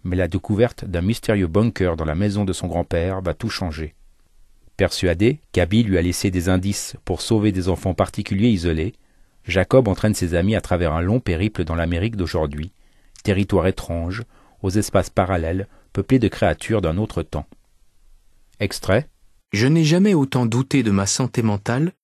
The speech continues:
Speaker 2: que ce soir-là, quand la femme oiseau et ses protégés sont venus me sauver de l'asile des fous.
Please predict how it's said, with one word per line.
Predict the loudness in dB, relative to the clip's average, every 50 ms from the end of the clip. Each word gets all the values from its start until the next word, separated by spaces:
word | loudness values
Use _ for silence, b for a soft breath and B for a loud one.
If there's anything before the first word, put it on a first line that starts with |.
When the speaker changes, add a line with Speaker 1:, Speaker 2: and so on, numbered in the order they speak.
| _ _ _ _
Speaker 2:
que | -4 -4
ce | -2 -2 -2
soir-là, | -4 -2 -2 -2 -2 -2 -4 -4 -6 -8 -12 -18 _ _ _ _ _ _ _ _ _ _ -2
quand | 0 2
la | 2 2 0 -2
femme | -2 -2 2 2 4 4 4 2
oiseau | 2 2 2 2 2 4 4 2 2
et | 0
ses | 0 -2 -4
protégés | -2 -2 -4 -2 0 0 0 2 2 0 0 -2 B B B B
sont | -6 -2 -2 0
venus | 2 2 2 4 2
me | 2 2
sauver | 2 2 2 2 2 2 2 2
de | 0
l'asile | 0 0 0 0 0 0 0
des | -2 -2
fous. | -4 -6 -8 -10 -10